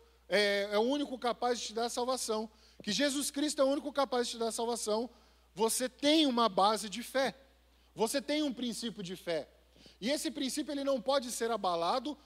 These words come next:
por conta de falsos profetas, por falsas mentiras ou por pessoas tentando enganar você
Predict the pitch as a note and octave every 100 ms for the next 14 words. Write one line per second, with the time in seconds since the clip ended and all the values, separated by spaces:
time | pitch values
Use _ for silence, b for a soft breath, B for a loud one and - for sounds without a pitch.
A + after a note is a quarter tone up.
0 | b G3+ G#3+ A3+ B3+ B3 A3 - A#3+ C4+
1 | - A3+ - G3 - D#3 C3+ B2+ - B
2 | B B G#3 E3+ - B3 C#4 C#4 A#3+ -
3 | b b F#3 A#3+ G#3 - C4+ D4 C#4+ A#3+
4 | A3+ A#3 B3 C4 B3 - C4 - C#4 B3+
5 | C4+ D#4 E4 C4+ A#3 G#3+ G3 F#3+ F3 -
6 | G3+ D4